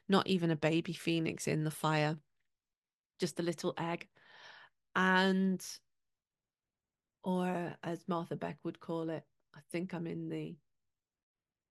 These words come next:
uh, the first, the first square of the dream cycle, the, of the cycle of life cycles, change cycle,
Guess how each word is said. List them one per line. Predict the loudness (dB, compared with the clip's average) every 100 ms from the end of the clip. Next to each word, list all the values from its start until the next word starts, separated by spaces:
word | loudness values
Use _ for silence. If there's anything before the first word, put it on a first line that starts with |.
| _ _ _ _ _ _ _ _ -8
uh, | -6 -4 -6
the | -8
first, | -6 -4 -4 -6 -14 -20 _
the | -18
first | -8 -6 -6 -12 -16 -18
square | -10 -6 -4 -4
of | -8
the | -12
dream | -8 -6 -6
cycle, | -8 -10 -10 -10 -12 -12 _ _ _ _ _ _ _ _ 0
the, | 2 2
of | 0
the | -2 -2 -2
cycle | -4 -4 -4 -8 -12 -12 -18 _
of | -12 -12 -14 _
life | -8 -8 -8
cycles, | -8 -8 -8 -12 -12 -16 _ _ -20 -20 -20 _
change | 2 2 2
cycle, | -2 -4 -4 -8 -12